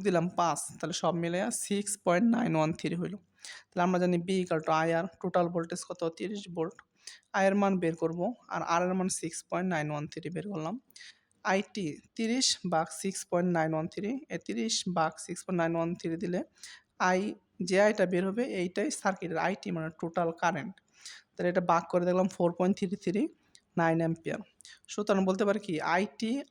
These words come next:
আই ওয়ান সমান, আইটি আই ওয়ান সমান, আইটি আই ওয়ান এর মান দিলাম ফোর পয়েন্ট থ্রি থ্রি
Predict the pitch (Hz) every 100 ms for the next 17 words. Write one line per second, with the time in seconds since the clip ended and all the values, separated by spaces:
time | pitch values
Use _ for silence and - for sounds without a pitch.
0 | 190 190 180 156 - 165 165 165 - -
1 | _ - 165 185 - 233 254 226 180 170
2 | 160 - 165 226 269 - - - - 170
3 | 196 202 190 180 170 170 165 175 175 -
4 | 170 170 185 196 175 175